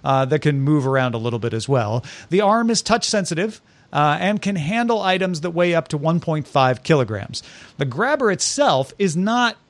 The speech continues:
a human hand-looking thing or even pincers. It's a pair of rubber cups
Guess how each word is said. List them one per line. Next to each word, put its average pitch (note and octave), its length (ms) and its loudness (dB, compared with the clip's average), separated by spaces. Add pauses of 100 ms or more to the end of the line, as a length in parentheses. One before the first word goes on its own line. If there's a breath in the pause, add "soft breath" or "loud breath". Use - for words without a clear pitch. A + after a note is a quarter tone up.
(160)
a F#3 120 0
human E3+ 420 0
hand-looking D3+ 800 -2
thing B2+ 320 -4
or D#3+ 100 0
even D3 260 0
pincers. C3+ 580 -2 (240 loud breath)
It's F3 160 0
a - 20 0
pair G#3+ 300 0
of D#3 140 -4
rubber G3 260 2
cups - 580 0